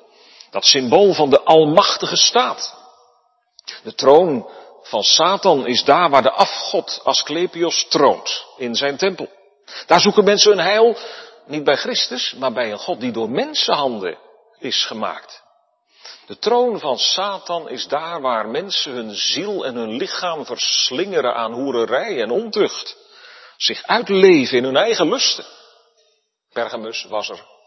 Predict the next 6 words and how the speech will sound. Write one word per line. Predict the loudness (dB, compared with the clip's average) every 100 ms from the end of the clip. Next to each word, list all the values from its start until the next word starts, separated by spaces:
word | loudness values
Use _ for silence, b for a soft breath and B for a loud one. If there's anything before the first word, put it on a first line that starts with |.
| -10
vol | -4 -4 -6 -18 _
van. | -6 -6 -6 -16 -20 _ _ _ B B B B B B B
Wel, | -2 -2 -4
in | -4 0
zo'n | 2 0 0
plaats | 2 2 2 -2 -4